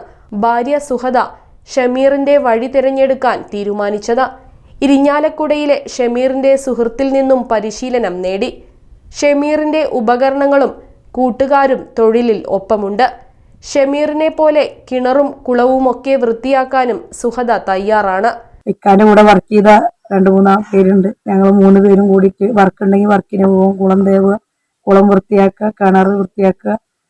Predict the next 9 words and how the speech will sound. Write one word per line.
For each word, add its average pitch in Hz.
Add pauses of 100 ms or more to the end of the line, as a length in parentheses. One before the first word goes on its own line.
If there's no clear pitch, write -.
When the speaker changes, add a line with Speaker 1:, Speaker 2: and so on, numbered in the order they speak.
(400)
Speaker 2:
കിണർ 196
വറ്റിക്കുക 202 (160)
ഒക്കെ 269
ചെയ്യും. 214 (120)
എന്ത് 240 (220)
റിസ്കിന് 214
നമ്മൾ 208
ഇറങ്ങാൻ 190
റെഡിയാണ്. 175